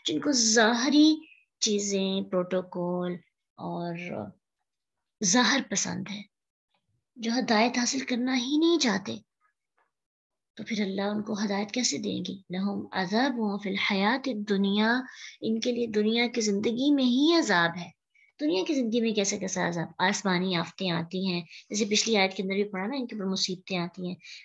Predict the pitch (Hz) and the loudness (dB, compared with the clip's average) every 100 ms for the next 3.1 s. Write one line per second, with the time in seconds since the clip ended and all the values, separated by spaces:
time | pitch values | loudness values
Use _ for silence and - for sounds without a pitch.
0 | - 190 175 175 180 180 170 170 - 175 | -4 0 2 2 2 0 0 -2 -2 -2
1 | 170 - 185 175 - _ - 269 320 311 | -2 -6 -6 -6 -12 _ -12 -2 0 2
2 | 294 226 208 202 196 190 185 180 175 180 | 2 2 4 2 0 -2 -4 -4 -4 -4